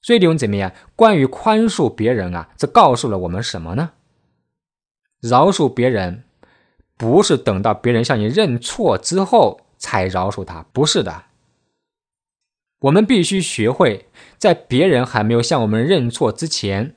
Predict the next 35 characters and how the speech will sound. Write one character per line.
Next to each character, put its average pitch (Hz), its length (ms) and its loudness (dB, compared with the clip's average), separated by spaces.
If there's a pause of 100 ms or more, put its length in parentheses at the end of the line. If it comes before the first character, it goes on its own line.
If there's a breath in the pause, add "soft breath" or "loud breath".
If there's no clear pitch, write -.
(580 soft breath)
我 120 60 -2
们 127 160 2
就 156 120 -2
要 131 120 4
先 175 460 0
饶 95 220 -2
恕 95 180 -12
他。 - 240 -20 (720)
所 - 160 -4
以 247 80 4
呢， 196 220 0 (180 soft breath)
饶 131 300 4
恕 196 160 2
不 139 220 -2
是 151 100 -2
被 151 400 0
动 107 240 -4
的， 85 200 -14 (600)
饶 107 300 0
恕 175 180 -2
是 120 140 -4
主 90 420 -10
动 160 320 -2
的。 90 140 -18 (1700)
饶 123 300 2
恕 196 380 -2 (160)
是 - 220 -2
没 113 180 2
有 107 140 0
条 95 400 -6
件 120 340 -4
的， - 240 -18 (840)
不 135 100 0
是 139 120 0
说 135 380 2